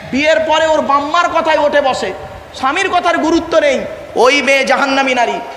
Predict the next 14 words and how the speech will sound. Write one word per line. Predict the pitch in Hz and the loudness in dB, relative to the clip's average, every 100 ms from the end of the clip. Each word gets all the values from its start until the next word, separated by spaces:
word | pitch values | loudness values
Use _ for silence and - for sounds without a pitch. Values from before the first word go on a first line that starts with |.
| - - - | -16 -18 -4
ওই | 233 254 | -2 0
মেয়ের | 254 254 | 0 -2
সংসার | 262 262 262 269 | 0 -2 0 -2
কোনোদিন | 247 247 240 | -2 -4 -2
ভালো | 214 226 | 0 0
হবে | 220 208 | 0 -2
না। | 185 - - - - - - - | -4 -8 -16 -18 -20 -20 -18 -8
শুনে | 254 277 | -2 0
নিন, | 285 254 | 0 -2
মেয়েদের | 226 262 285 302 | -2 -2 0 0
শত্রু | 311 311 285 294 320 | 0 0 -2 -2 0
হলো | 285 294 | 2 2
পৃথিবীতে | 285 294 294 285 285 | 0 -2 -2 -2 -2
দুটো। | 262 269 226 - | -4 -2 -2 -4